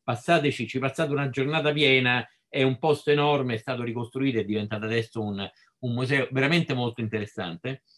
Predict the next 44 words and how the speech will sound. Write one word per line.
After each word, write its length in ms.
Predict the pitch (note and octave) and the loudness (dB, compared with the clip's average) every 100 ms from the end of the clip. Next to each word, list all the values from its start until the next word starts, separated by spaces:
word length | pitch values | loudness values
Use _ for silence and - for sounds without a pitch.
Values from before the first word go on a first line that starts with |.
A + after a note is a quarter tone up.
| - | -12
Comunque 580 | - G#3+ F3 D3+ D#3 _ _ | 4 6 8 6 2 _ _
lui 200 | - G3+ | 2 4
compra 360 | D#3 F3+ D3 C#3 | 6 6 4 2
questo, 360 | C3 B2 - A#2+ | 0 -2 -2 -2
questo 260 | B2+ - | -2 -2
oggetto 640 | F3+ F3 C3 - F#3+ G3+ - _ _ | -4 -2 -2 -2 -2 -2 -4 _ _
e 520 | - D#3 D3 C#3 C#3+ D3 | 0 4 6 6 4 2
tra 80 | E3+ | 2
l'altro 220 | C#3 C3+ | 2 2
lo 80 | C3+ | 2
compra 320 | D3+ D3 D3 | 2 0 0
proprio 240 | E3 D3+ | 0 2
lui, 340 | D#3 A#2 G2+ G2+ | 4 2 2 -2
il, 80 | |
il 220 | A2 A2 A2 | -4 -4 -2
governo 400 | C3 D3 B2+ A2 | 0 0 0 -2
non 160 | G#2+ | -2
ha, 160 | A2 A2+ | -2 -4
non 140 | A2+ | -4
ha 40 | A2 | -6
fondi 360 | - A2 F#2+ | -4 -4 -4
in 60 | F2+ | -6
quel 160 | G2 | -6
periodo, 340 | F#2+ G#2 G2 G2 | -4 -4 -2 -2
quindi 180 | G#2+ G2+ | -2 -2
l'ammiraglio 580 | G#2 B2+ D3 C#3+ G2+ _ | -2 0 0 0 -4 _
compra 520 | F3 F3+ C#3 C3 A2+ | 0 2 0 -2 -2
con 100 | B2 | -4
i 80 | A#2+ | -4
suoi 220 | E3+ C3+ | -2 0
soldi 440 | D3 A2+ G2 G2 - - _ | 2 2 0 -4 -6 -16 _
questa, 360 | B2 A2 A#2 | -4 -4 -4
questa 240 | B2 A#2 C3+ | -6 -4 -4
cosa 220 | A#2+ A2 | -4 -2
e 40 | |
durante 340 | B2+ D#3+ D3 C3+ | 0 2 2 -2
la 100 | A2+ | -2
seconda 280 | B2+ C3 B2+ | -2 -2 -2
guerra 200 | C3 D3 | -2 -2
mondiale 540 | D#3+ B2 F#2+ G2 - _ _ | -2 -2 -2 -4 -8 _ _
diventa 640 | C3 D#3 C3+ A2+ G#2+ - B2+ | -2 2 4 2 0 0 0
il 120 | C3 | 4
luogo 480 | D3 B2 A2+ A#2+ A2+ | 4 6 6 4 4
dove 460 | A2+ A2+ A2+ - | 4 6 4 0